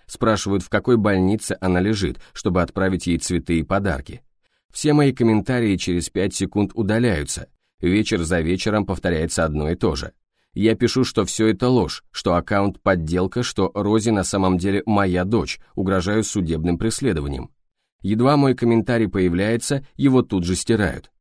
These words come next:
Тогда я печатаю текст в Ворде, потом копирую и вставляю, копирую и вставляю, и так много раз. Снова и снова пишу в техническую поддержку Инстаграма,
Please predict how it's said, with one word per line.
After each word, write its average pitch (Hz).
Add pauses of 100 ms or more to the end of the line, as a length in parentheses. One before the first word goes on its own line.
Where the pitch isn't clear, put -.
(340)
Тогда 90
я 92
печатаю 92
текст -
в 123
Ворде, 110 (260)
потом 113
копирую 117
и 107
вставляю, 92
копирую 95
и 92
вставляю, 110
и 107
так 110
много 95
раз. - (320)
Снова 143
и 143
снова 127
пишу 101
в -
техническую 98
поддержку 92
Инстаграма, 95